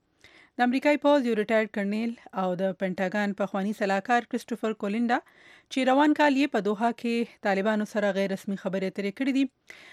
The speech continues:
ویلي دي طالبان امریکایي جنگي عسکر یو قابض قوت ګڼي او غواړي چې دوی د افغانستان نه وځي. وی او ای سره یوې مرکې کې د ویلي د افغان طالبانو امریکایي عسکرو پر ضد د جګړې کولو لومړنۍ وجه دا ده چې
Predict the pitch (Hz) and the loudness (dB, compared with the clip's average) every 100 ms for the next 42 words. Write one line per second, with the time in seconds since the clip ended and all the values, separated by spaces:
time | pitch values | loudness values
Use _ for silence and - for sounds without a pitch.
0 | - 269 302 294 285 294 233 208 196 220 | -2 4 4 4 4 4 4 4 2 2
1 | 220 214 196 196 190 202 190 202 190 190 | 0 -2 -2 -2 -2 -2 0 -2 -4 -4
2 | 185 196 185 - 202 190 185 180 - 175 | -4 -4 -6 -4 -4 -2 -4 -4 -4 -4
3 | 196 - - 190 220 226 220 247 220 196 | -4 -8 -6 -4 -2 -4 -2 -2 -2 0
4 | 220 220 - 190 190 185 185 - 175 165 | 0 0 -4 -8 -8 -6 -6 -4 -6 -6
5 | 196 180 175 170 165 170 - _ _ _ | -6 -6 -6 -6 -8 -12 -16 _ _ _
6 | _ _ _ - 220 240 247 262 240 240 | _ _ _ -2 0 2 2 2 4 4
7 | 247 240 233 233 269 269 254 247 247 220 | 4 2 2 0 -2 -2 -2 -2 0 -2
8 | 220 226 226 226 247 - _ _ - 196 | -2 -2 0 -2 -4 -6 _ _ -12 -4
9 | 208 214 208 202 226 226 208 202 220 214 | 0 2 0 0 -2 2 0 2 0 -2
10 | 220 - _ - _ - 220 214 226 233 | -4 -8 _ -20 _ -4 -2 0 0 2
11 | 233 - 226 220 214 196 220 214 208 202 | 0 -2 0 0 0 0 -2 -2 0 0
12 | 196 196 214 226 220 208 202 208 196 196 | 0 -4 -2 -2 -2 -2 -2 -2 -2 -2
13 | 202 226 226 226 226 254 262 339 _ _ | -2 -2 -2 0 2 4 4 -2 _ _
14 | _ | _